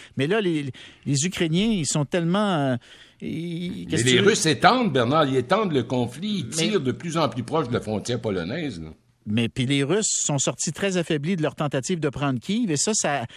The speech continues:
Speaker 1: ça a renforcé, euh, les Ukrainiens. Et les Ukrainiens, maintenant, euh, s'ils étaient prêts à laisser aller le Donbass, ils ne sont plus prêts à laisser le, à laisser
Speaker 2: Non.
Speaker 1: aller le Don-,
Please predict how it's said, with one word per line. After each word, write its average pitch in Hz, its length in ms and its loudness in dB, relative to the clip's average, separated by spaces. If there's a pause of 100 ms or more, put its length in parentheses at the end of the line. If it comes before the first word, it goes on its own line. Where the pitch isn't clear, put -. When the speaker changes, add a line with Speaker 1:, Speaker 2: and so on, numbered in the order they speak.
Speaker 1:
ça - 240 0
a 165 140 2
renforcé, 233 720 0 (420)
euh, 127 460 0
les 131 260 0
Ukrainiens. 160 400 0
Et 247 60 2
les 185 180 0
Ukrainiens, 220 380 0
maintenant, 214 360 0
euh, 170 240 0
s'ils 196 280 0
étaient 214 180 0
prêts 240 240 -2
à 226 60 0
laisser 180 220 0
aller 175 200 2
le 202 60 -4
Donbass, 165 420 0
ils 196 80 0
ne 180 80 4
sont 220 220 0
plus 233 160 -2
prêts 294 240 0
à - 20 0
laisser 165 240 0
le, 143 160 0
à 135 220 0
laisser 139 180 0
Speaker 2:
Non. 110 120 6
Speaker 1:
aller 170 160 2
le 170 40 -4
Don-, 180 80 0